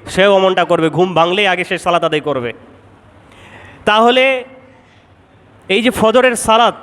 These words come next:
কিভাবে আমরা হেফাজত করতে পারি? আল্লাহ যে আমাদেরকে রাতটাকে দিয়েছেন আরাম আয়েশের জন্য বস্ত্রস্বরূপ, তাহলে কিভাবে আমরা ফজরকে হেফাজত করতে পারি?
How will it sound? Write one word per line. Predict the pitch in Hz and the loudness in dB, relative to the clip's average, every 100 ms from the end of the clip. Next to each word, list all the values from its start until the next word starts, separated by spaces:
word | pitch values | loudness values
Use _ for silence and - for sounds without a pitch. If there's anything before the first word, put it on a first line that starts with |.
| - | -4
কিভাবে | 254 262 277 | 0 2 4
আমরা | 269 247 | 2 2
হেফাজত | 220 226 226 214 | 0 2 0 0
করতে | 190 185 | -2 -2
পারি? | 160 151 120 - - - _ _ _ _ - | 0 0 -2 -12 -20 -20 _ _ _ _ -4
আল্লাহ | 147 170 | 0 2
যে | 185 | 2
আমাদেরকে | 208 208 226 233 | 2 0 0 0
রাতটাকে | 196 196 233 226 | 0 0 -2 0
দিয়েছেন | 226 233 220 220 135 117 - - - - _ _ _ - | 0 0 0 -2 -4 -12 -20 -20 -20 -20 _ _ _ -6
আরাম | 151 175 208 | -2 2 2
আয়েশের | 208 202 196 208 | 2 0 0 -2
জন্য | 190 202 196 185 170 147 | 0 0 0 -2 -4 -4
বস্ত্রস্বরূপ, | 160 202 233 214 208 196 190 170 - - - - - - - - - _ | -2 0 0 -2 0 0 0 -4 -14 -20 -20 -20 -20 -20 -20 -20 -20 _
তাহলে | 202 214 | 0 0
কিভাবে | 240 254 269 285 285 | 0 0 2 2 2
আমরা | 277 262 | 2 0
ফজরকে | 240 240 233 233 | 2 0 0 0
হেফাজত | 214 208 214 202 | -2 0 -2 -2
করতে | 202 202 | -4 -4
পারি? | 185 165 127 | -2 -2 -4